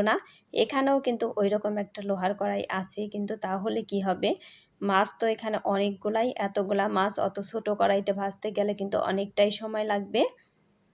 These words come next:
সেই জন্য কিন্তু এই বড় কড়াইতে একসাথে দিয়ে দিয়েছি। এই কড়াইটাও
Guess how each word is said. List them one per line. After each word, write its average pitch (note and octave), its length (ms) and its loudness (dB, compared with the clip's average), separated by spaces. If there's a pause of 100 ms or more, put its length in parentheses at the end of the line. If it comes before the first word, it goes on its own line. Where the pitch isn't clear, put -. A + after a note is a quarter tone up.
(180)
সেই A#3+ 240 -2
জন্য A#3 240 2
কিন্তু A3 240 -2
এই A3 80 0
বড় G#3+ 260 4
কড়াইতে G#3+ 380 0
একসাথে G#3 380 -2
দিয়ে G#3 220 -2
দিয়েছি। G#3 340 -2 (120)
এই A#3+ 160 4
কড়াইটাও C4+ 500 4